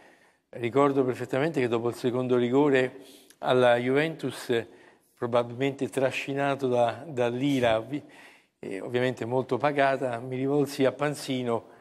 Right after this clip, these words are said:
e gli dissi: "Guardi che se qualcuno di questi ottantamila scende io non li fermo". <laughs> E lui mi guardò esterrefatto, forse non ebbe nemmeno,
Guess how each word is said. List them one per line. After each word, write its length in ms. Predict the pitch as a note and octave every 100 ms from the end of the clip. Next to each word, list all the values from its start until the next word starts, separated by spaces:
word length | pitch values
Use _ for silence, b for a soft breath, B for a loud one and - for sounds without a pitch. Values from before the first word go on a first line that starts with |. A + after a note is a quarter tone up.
| B B B _
e 720 | - C#3+ C3+ B2 A#2+ B2+ C3
gli 120 | C3 C3+
dissi: 580 | C3+ C3 - B2+ A#2+
"Guardi 420 | B2 C#3 D3 B2+ A2+
che 760 | A#2 C#3+ - - - - -
se 180 | _ -
qualcuno 420 | B2+ C3 - E3+
di 100 | D3
questi 240 | C3 B2+ C3+
ottantamila 580 | C3+ C3+ B2 C3+ C3+ D3
scende 420 | - C#3 B2 A#2+
io 140 | C3
non 140 | B2 A2+
li 80 |
fermo". 420 | A2 C#3 A2+ G#2+ G2
<laughs> 880 | - - - - - C3+ G#2 - A2+ -
E 120 | F#3+
lui 140 | G#3+
mi 100 | F3
guardò 420 | C#3+ D3 D3 E3
esterrefatto, 640 | D#3 D3+ D#3+ D#3 E3 - C#3+
forse 320 | - G3+ E3+
non 140 | D3+
ebbe 220 | D3+ C#3+ D#3
nemmeno, 640 | D#3+ F3+ F3+ D#3 C#3